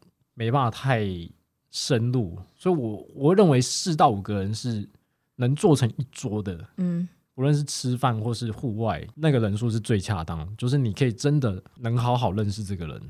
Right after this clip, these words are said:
Speaker 1: 呃，有一个说法也是我朋友跟我讲的，就是我们出了社会之后，
Speaker 2: 嗯。
Speaker 1: 你要交朋友，你要花很多的时间跟很多的金钱去做社交。
Speaker 2: 嗯。
Speaker 1: 可是你做社交的目的是什么？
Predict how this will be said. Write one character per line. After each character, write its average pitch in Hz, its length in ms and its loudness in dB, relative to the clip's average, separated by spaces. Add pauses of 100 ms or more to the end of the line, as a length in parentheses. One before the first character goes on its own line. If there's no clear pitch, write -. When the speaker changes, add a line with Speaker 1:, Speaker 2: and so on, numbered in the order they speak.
(760)
Speaker 1:
呃， 101 540 -4 (380)
有 147 160 4
一 156 40 4
个 165 100 6
说 143 260 2
法 123 180 4
也 92 140 -2
是 104 80 -4
我 127 100 0
朋 113 140 -2
友 101 60 -4
跟 92 100 -6
我 95 80 -6
讲 85 200 -6
的， 80 60 -10
就 104 100 -10
是 123 60 -4
我 117 220 -2
们 104 480 0
出 - 240 2
了 139 100 8
社 120 300 4
会 104 240 2
之 98 220 -8
后， 95 360 -6 (200)
Speaker 2:
嗯。 180 360 -8 (120)
Speaker 1:
你 104 120 -12
要 123 120 0
交 131 240 -2
朋 98 260 -2
友， 90 260 -4 (220)
你 107 80 -8
要 123 100 2
花 120 340 4
很 - 320 -2
多 117 180 2
的 113 40 4
时 98 220 -6
间 98 180 -2
跟 104 140 -2
很 80 240 -4
多 98 160 -4
的 95 100 -2
金 95 280 -4
钱 95 280 -8 (160)
去 135 80 -2
做 117 220 2
社 87 300 2
交。 78 360 -6 (140)
Speaker 2:
嗯。 180 400 -4 (160)
Speaker 1:
可 110 100 -6
是 135 280 -2
你 107 160 -2
做 131 180 0
社 123 160 4
交 107 140 2
的 98 80 2
目 104 120 0
的 95 200 -4
是 95 80 -6
什 - 120 -8
么？ - 80 -12